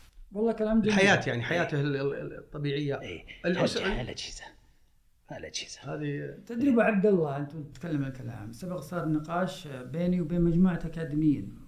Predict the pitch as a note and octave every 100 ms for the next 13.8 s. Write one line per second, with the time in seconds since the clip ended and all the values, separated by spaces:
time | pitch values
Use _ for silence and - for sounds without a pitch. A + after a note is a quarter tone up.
0 | - D3 C3 C3 C3 B2 A#2+ A#2+ A#2+ -
1 | - - - - - - - C#3 C3+ B2
2 | A#2+ A#2 A2+ A#2 A#2+ B2 D3+ D#3 C#3+ D3+
3 | C#3+ D3 D#3+ C#3 - F#3+ G3 A3+ - -
4 | - - - _ - _ _ - D#3 D3+
5 | A3+ B3 A#3+ A#3+ F#3+ A3+ - - G3+ -
6 | C3 A2 G#2+ G2+ G#2+ - - - _ -
7 | - - - - - A3 C4 - D4 A3+
8 | E3 E3 F3 G3 G3+ G3 A3+ G3 - G3+
9 | G3+ F#3+ G3+ F#3 E3 E3+ E3 E3 C3+ -
10 | - G3+ F#3 E3 D3 C#3+ - D#3+ E3 E3+
11 | D#3 C#3+ C#3+ D#3+ F3 E3+ F3 - F3 -
12 | - - - D#3+ - B2+ A#2+ B2+ B2 C#3+
13 | C#3 B2+ A#2+ C3+ - - A#2 B2+